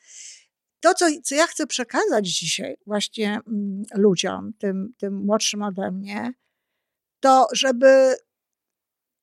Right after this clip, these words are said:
wziąć pod uwagę to, że życie będzie się toczyło również w roku dwa tysiące dwudziestym piątym, dwa tysiące dwudziestym szóstym i tak dalej, i tak dalej. I nawet nie warto jest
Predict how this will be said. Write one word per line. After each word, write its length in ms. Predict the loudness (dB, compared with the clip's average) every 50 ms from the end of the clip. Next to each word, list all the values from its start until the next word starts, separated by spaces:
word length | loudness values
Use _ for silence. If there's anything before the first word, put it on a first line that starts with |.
| _ _ _ _
wziąć 360 | -8 0 4 4 4 4 2 -4
pod 160 | -6 -4 -4
uwagę 440 | -4 -2 0 -2 -2 0 -2 -4 -4
to, 480 | -4 _ -6 -6 -6 -6 -6 -8 -10 -10
że 180 | -10 -10 -8 -6
życie 580 | -6 -6 -6 -6 -6 -6 -4 -4 -6 -6 -8 -12 -16 _ _ _ _ _ _ _ _ _ _
będzie 320 | -6 -2 0 0 0 0 -2
się 100 | -8 -8
toczyło 480 | -8 -8 -8 -8 -8 -8 -8 -10 -12 _ -8
również 500 | -6 -6 -6 -8 -14 -18 -12 -10 -10 -12 -10
w 60 | -10
roku 200 | -12 -12 -12 -14
dwa 200 | -14 -10 -10 -8
tysiące 400 | -8 -8 -8 -8 -8 -10 -12 -14
dwudziestym 460 | -16 -16 -14 -12 -14 -12 -8 -6 -6
piątym, 440 | -4 -4 -4 -4 -4 -8 -8 -8 -8 -8
dwa 120 | -8 -10
tysiące 400 | -10 -10 -12 -12 -12 -12 -12 -12
dwudziestym 380 | -12 -10 -10 -8 -8 -6 -8 -8
szóstym 480 | -8 -8 -10 -10 -12 -14 -16 -18 -14
i 100 | _ -12
tak 180 | -12 -10 -12 -10
dalej, 280 | -8 -8 -6 -6 -6
i 40 | -8
tak 200 | -8 -10 -10 -8
dalej. 300 | -8 -8 -10 -10 -10 -16 -20 _ _ _ _ _ _ _ _ _ _ _ _ _ _ _ _ _ _ _ _ _
I 460 | -8 -6 -2 -2 0 0 -2 -4 -6 -8 _ _ _
nawet 300 | -6 -4 -4 -4 -4 -6 _ _
nie 160 | -10 -10 -10 -8 -2
warto 480 | 0 0 0 0 -4 _ _ -2 -2
jest 520 | -2 -2 -4 -6 -8 -8 -10 -10 -10 -12